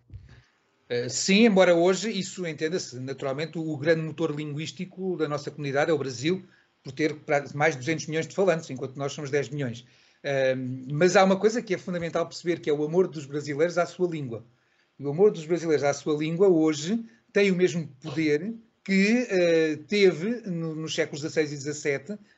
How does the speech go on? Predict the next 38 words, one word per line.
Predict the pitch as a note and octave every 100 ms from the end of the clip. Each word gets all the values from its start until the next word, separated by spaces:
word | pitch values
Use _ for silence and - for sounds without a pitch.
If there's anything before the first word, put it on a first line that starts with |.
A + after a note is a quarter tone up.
| -
a |
capacidade, | D3+ - D#3 - D#3 C#3 -
por |
exemplo, | D3 D3 G#3+ A3+
de |
tornar, | - D#3+ D3+ D3
de | -
facto, | D#3 D#3
a | D#3+
língua | D#3
portuguesa | D3 - C#3+ D#3+ G3+ G#3
numa | F#3 F#3
língua | E3 G3+ E3
franca | D#3 E3 F3 F#3 G3 - _
do | D#3
Oceano | F3+ F#3 G3+
Índico. | F#3 D#3 D3 - _ _ _ _
Nós | C3+
sabemos | C#3 C#3 F#3 F#3+
que | - F3+ G#3
todos | G3 F#3+ F#3+
os | E3+
tratados | - E3 F3 E3+ C#3 B2+
diplomáticos | C#3+ - D#3 D#3 C#3 B2 B2
que | - D3+
holandeses | C#3+ C#3+ F3 D#3 B2+
e |
ingleses | D#3+ D#3 D#3 D3 G#2+ - _ _ -
assinaram | C3 D#3 D3+ E3+ F3
com | - D#3
potentados | - D#3+ D#3 D#3+ C3
asiáticos | C#3+ B2+ D3 - A#2+ -
na | A#2+ A#2 A#2+
primeira | B2 B2+ C3
metade | C3 F3 C#3+
do |
século | B2+ B2
dezassete, | A#2+ B2 F3+ D3+